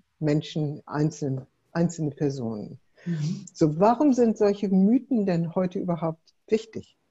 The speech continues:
Speaker 1: Hm.
Speaker 2: Ja, äh, warum sind Mythen heute wichtig? Mythen sind wichtig, weil sie in, äh, ganz gebündelter Form unsere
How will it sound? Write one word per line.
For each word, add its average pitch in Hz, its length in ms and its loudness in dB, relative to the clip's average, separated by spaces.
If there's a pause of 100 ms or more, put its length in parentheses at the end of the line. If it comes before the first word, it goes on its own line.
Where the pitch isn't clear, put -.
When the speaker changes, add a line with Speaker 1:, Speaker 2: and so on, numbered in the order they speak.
(2000)
Speaker 1:
Hm. 135 340 2 (600)
Speaker 2:
Ja, - 680 -2 (640)
äh, 202 240 4
warum 202 280 4
sind 208 300 -2
Mythen 247 380 0
heute 180 380 -4
wichtig? 170 500 -6 (220)
Mythen 220 460 -4
sind 196 400 -6
wichtig, 277 600 -8
weil 185 360 0
sie 214 300 -8
in, 196 720 -2
äh, 185 420 -4
ganz 202 380 -4
gebündelter 233 840 -2
Form 202 420 -4
unsere 196 460 -4